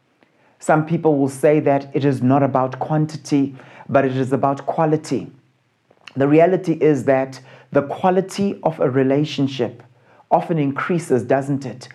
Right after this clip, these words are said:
when the quantity of time spent with that person increases? Just think about it. So quality and quantity, therefore, are not mutually exclusive. I find it interesting that in our intimate relationships, we value time spent with someone, don't we?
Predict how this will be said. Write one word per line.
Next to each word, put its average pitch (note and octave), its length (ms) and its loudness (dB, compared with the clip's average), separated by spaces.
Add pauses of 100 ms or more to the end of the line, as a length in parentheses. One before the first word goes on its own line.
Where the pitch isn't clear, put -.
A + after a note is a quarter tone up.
(180)
when C#3 200 2
the C3+ 60 2
quantity E3 640 -4
of B2+ 140 -4
time C#3 300 -2
spent C3 520 -2 (240)
with - 140 2
that B2+ 220 -2
person B2+ 520 -4 (220)
increases? B2 800 -2 (200)
Just E3 180 -8
think D#3+ 220 0
about A#2+ 280 0
it. - 200 -12 (360)
So - 180 2
quality G#3+ 640 0
and D#3+ 240 0
quantity, E3 720 -4 (160)
therefore, B2+ 640 2 (180)
are D3+ 100 2
not D3 420 0
mutually C#3 640 0 (160)
exclusive. B2 680 -4 (560)
I D#3 80 2
find F3 260 2
it D3+ 100 -6
interesting D#3 520 -2
that C#3+ 200 2
in D#3 160 0
our C#3 160 0
intimate D#3+ 480 0
relationships, C#3 760 0
we C#3+ 120 2
value F3 360 0
time E3+ 300 -8
spent E3+ 400 -4
with C3+ 160 -4
someone, B2 440 -2
don't C#3 300 -2
we? A#2+ 240 -2